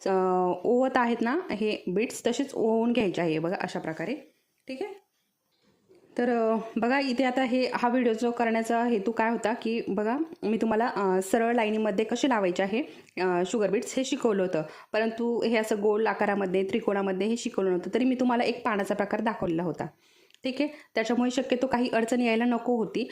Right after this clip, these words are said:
परंतु तरीही एक कमेंट होती मला की हे कसं करायचं, मग शुगर बीट्स कसे लावायचे, त्याच्यामुळे मी हा व्हिडिओ तुमच्यासाठी, अ, बनवलेला आहे,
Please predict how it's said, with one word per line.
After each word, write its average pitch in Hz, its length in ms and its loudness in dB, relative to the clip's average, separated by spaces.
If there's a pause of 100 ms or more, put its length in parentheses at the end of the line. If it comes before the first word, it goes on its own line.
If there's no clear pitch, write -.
(240)
परंतु 226 360 0
तरीही 233 360 2
एक 220 220 0
कमेंट 220 280 0
होती 262 200 0
मला 190 200 2
की 220 300 -2
हे 208 260 2
कसं 240 340 -2
करायचं, 165 340 2
मग 170 120 0
शुगर 196 240 -2
बीट्स 196 200 -2
कसे 208 240 -2
लावायचे, 175 300 2
त्याच्यामुळे 196 360 0
मी 202 100 0
हा 226 160 -2
व्हिडिओ 196 260 0
तुमच्यासाठी, 180 640 -4 (340)
अ, 180 240 2
बनवलेला 175 500 2
आहे, 180 280 -2